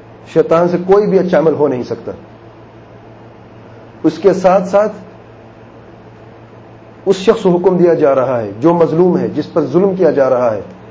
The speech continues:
جس کی کمر پہ کوڑے برسائے جا رہے ہیں، جس کے مال کو چھینا جا رہا ہے۔ دنیا چلی جاتی ہے،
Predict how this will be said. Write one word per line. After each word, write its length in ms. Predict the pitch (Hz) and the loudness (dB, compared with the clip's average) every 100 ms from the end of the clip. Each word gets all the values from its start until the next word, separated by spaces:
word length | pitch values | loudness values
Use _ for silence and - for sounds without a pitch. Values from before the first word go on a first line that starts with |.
| - - - - - | -20 -20 -20 -20 -12
جس 200 | 147 - | -12 -6
کی 120 | 196 90 - - - - - | -6 -6 -12 -18 -20 -14 -2
کمر 240 | 165 185 | 2 2
پہ 120 | 185 180 - - - - | 0 -4 -6 -18 -20 -4
کوڑے 200 | 185 208 | 2 2
برسائے 360 | 185 175 175 151 | 2 0 2 0
جا 180 | 143 131 | 2 0
رہے 200 | 127 117 | -2 -6
ہیں، 120 | 92 - - - - 135 | -10 -20 -20 -20 -20 -10
جس 160 | 165 | -10
کے 200 | - 190 | 0 2
مال 300 | 180 180 202 | 2 2 2
کو 120 | 196 | 0
چھینا 280 | 190 185 180 | -2 2 2
جا 200 | 156 143 | 2 2
رہا 240 | 139 131 110 | 2 -2 -6
ہے۔ 100 | 95 - - - - - - - - - - - - 120 | -8 -16 -20 -20 -20 -20 -20 -20 -20 -20 -20 -20 -16 -2
دنیا 200 | 143 143 | 2 2
چلی 240 | 120 147 | 2 0
جاتی 300 | 139 135 135 | 2 0 0
ہے، 80 | 143 | -6